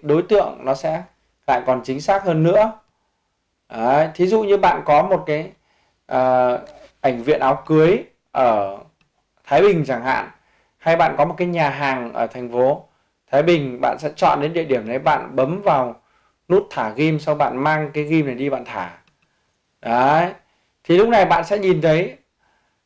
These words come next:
nó sẽ làm là gì ạ? Thái Bình bán kính mười sáu ki-lô-mét.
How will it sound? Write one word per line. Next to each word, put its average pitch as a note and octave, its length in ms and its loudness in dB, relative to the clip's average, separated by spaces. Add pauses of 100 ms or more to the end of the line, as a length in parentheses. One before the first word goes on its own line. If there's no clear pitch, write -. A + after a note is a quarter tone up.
(120)
nó E3 140 2
sẽ A3 320 2
làm E3 340 2
là C#3+ 80 0
gì C3+ 120 -2
ạ? C3 220 -2
Thái D#3 220 2
Bình E3 400 0
bán D3+ 220 0
kính F3 200 -2
mười D#3 120 0
sáu C#3 260 -4
ki-lô-mét. E3 380 0